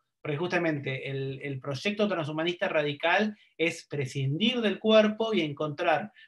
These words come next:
por medio de otras, eh, de otros medios, eh, por medio de, de, de, de otras, otros artefactos, otros dispositivos,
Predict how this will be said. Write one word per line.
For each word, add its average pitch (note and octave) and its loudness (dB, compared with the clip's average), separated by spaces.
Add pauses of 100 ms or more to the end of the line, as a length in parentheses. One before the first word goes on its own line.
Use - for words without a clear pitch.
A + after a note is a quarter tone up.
por D3+ -4
medio D3+ 0
de D3 4
otras, F3+ 0
eh, C3 -6
de C#3+ -2
otros E3+ -2
medios, G3+ 0 (100)
eh, D3 -2 (200)
por D#3 2
medio F#3+ 2
de, E3 6
de, D3 -2
de, D3 -6 (200)
de D#3 2
otras, D3 -2
otros D#3+ -2
artefactos, F3+ -4 (320)
otros E3+ -2
dispositivos, G3 0